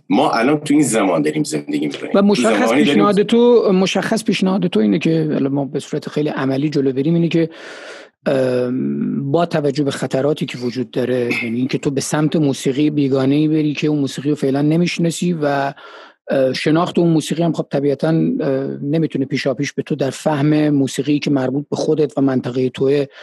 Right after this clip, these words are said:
Speaker 2: کمک بکنه. اه،
Speaker 1: مهم.
Speaker 2: ش-، پیشنهاد جدی و مشخص تو بحث آموزشه. یعنی
Speaker 1: آموزشه.
Speaker 2: که باید آموزش داده بشه
Speaker 1: آموزش
Speaker 2: و
Speaker 1: غلطه.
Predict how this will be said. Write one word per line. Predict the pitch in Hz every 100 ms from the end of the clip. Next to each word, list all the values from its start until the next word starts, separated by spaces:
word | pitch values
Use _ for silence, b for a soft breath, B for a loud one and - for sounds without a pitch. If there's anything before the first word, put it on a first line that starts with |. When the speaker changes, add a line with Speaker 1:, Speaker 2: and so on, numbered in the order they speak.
| B -
Speaker 2:
کمک | 131 123 117 -
بکنه. | 120 120 110 B B B B -
اه، | 294
Speaker 1:
مهم. | -
Speaker 2:
ش-، | - - 285 247 - - - - - 349 - _ _ _ _ _ _ _
پیشنهاد | - 175 - 170 170 185
جدی | 185 147 160 151 190
و | 160 151 143
مشخص | 139 147 151 143 147 -
تو | 147 190
بحث | 175 165 -
آموزشه. | 170 147 156 185 - 139 - _ _ _ B B B -
یعنی | 123
Speaker 1:
آموزشه. | 107 110 165 170 165 -
Speaker 2:
که |
باید | 180 180 180 160 175
آموزش | 160 156 151 175
داده | 180 165
بشه |
Speaker 1:
آموزش | 120 123 - -
Speaker 2:
و | 147
Speaker 1:
غلطه. | 123 165 170 - -